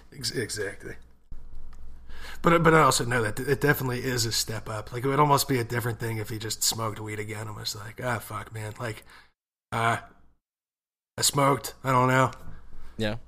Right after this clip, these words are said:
Speaker 1: Trying to, trying to get him to come over to that versus, like, you crossed a, a lower line and, and now you're jumping up to, you know, doing, doing bumps off of, uh, you know, a hooker's bunghole at this,
Speaker 2: Mm-hmm.
Speaker 1: uh, strip club party he was at. So.
Speaker 2: Yeah.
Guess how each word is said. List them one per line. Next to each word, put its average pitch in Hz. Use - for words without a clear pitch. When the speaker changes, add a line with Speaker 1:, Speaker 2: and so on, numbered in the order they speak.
Speaker 1:
Trying 147
to, 131
trying 147
to 139
get 135
him 131
to 127
come 135
over 127
to 123
that 127
versus, 123
like, 110
you 113
crossed 127
a, 113
a 123
lower 127
line 139
and, 117
and 117
now 117
you're 113
jumping 117
up 110
to, 107
you 113
know, 107
doing, 107
doing 113
bumps 110
off 110
of, 107
uh, 113
you 104
know, 107
a 120
hooker's 147
bunghole 143
at 120
this, 127
Speaker 2:
Mm-hmm. 117
Speaker 1:
uh, -
strip 139
club 120
party 110
he 104
was 113
at. 104
So. -
Speaker 2:
Yeah. 127